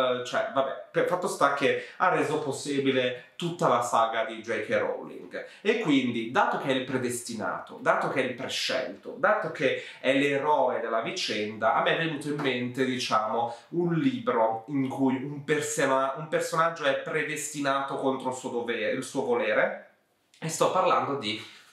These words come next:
Kafka sulla spiaggia, di, ah, Murakami Haruki. Chi ha letto questo libro, eh, lo saprà, eh, nel senso che questo libro, oltre ad essere il mio preferito dell'autore giapponese, è anche il, diciamo, l'intreccio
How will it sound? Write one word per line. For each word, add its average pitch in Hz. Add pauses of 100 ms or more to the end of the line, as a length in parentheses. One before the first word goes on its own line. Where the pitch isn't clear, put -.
(200)
Kafka -
sulla 131
spiaggia, -
di, 143
ah, 143
Murakami 117
Haruki. 104 (200)
Chi -
ha 151
letto 143
questo 131
libro, 123
eh, 110
lo 104
saprà, 123
eh, 120
nel 127
senso 131
che 120
questo 156
libro, 113
oltre 151
ad 123
essere 123
il 120
mio 120
preferito 123
dell'autore 110
giapponese, 120 (260)
è 208
anche 170
il, 131 (200)
diciamo, 147
l'intreccio 156